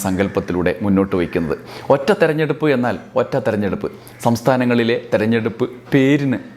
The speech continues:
മാത്രമായി മാറുന്ന സാഹചര്യം സൃഷ്ടിക്കപ്പെടും. ലോക്സഭയുടെ കാലാവധിക്കും തെരഞ്ഞെടുപ്പിനും ഒപ്പം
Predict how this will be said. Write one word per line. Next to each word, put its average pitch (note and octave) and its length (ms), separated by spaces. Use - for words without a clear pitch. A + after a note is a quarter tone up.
മാത്രമായി A2 600
മാറുന്ന G2 540
സാഹചര്യം F#2+ 520
സൃഷ്ടിക്കപ്പെടും. - 680
ലോക്സഭയുടെ D3 760
കാലാവധിക്കും B2 720
തെരഞ്ഞെടുപ്പിനും B2 840
ഒപ്പം G#2 340